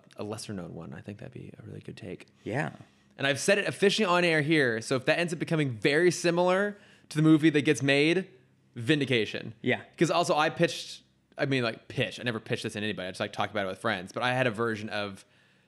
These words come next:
Speaker 1: the Man of Steel that was basically the exact same movie, but it was Brainiac instead of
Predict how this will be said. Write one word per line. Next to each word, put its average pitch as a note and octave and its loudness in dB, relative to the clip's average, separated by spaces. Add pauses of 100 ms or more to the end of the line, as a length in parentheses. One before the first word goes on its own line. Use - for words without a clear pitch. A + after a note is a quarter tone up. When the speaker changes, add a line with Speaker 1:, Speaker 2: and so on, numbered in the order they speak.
(460)
Speaker 1:
the B2 -4
Man C3+ 2
of A2 -4
Steel A#2 0
that A2+ -2
was A2 -2
basically B2+ 0
the A#2 0
exact G#2+ -2
same G#2 -4
movie, G2+ -6
but G2 -6
it G2 -4
was G2 -6
Brainiac G2+ -6
instead G2+ -6
of F#2+ -12